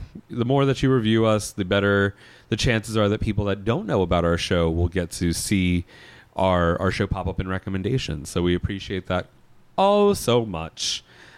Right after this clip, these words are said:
Um, and you can find all of our social media links at flameonshow dot com.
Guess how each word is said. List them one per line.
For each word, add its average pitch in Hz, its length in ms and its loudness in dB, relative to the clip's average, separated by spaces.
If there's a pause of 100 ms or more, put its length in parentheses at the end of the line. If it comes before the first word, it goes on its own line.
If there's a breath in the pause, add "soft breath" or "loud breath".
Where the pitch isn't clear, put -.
Um, 82 480 2
and 104 120 0
you 101 60 2
can 101 120 -2
find 104 200 2
all 101 180 2
of 98 80 0
our 101 80 2
social 98 300 -2
media 90 260 2
links 87 420 -2 (300 loud breath)
at 85 440 2
flameonshow 120 1000 2
dot 95 300 0
com. 107 520 0